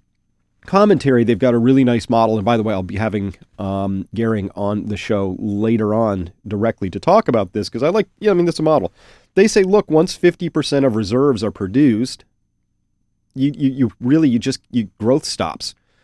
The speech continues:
And then at some point, the growth actually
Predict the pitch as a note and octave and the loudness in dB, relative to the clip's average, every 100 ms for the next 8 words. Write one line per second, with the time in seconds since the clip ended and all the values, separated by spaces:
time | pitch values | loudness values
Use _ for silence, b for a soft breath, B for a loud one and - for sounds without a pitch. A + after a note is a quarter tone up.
0 | _ _ - C3+ D3+ D3 - A3+ - D3+ | _ _ 0 2 4 2 2 0 2 2
1 | C3+ C3 _ _ - C3 C#3 C3+ C3 A#2+ | 2 0 _ _ -6 0 2 2 2 -2
2 | B2 A2+ | -2 -4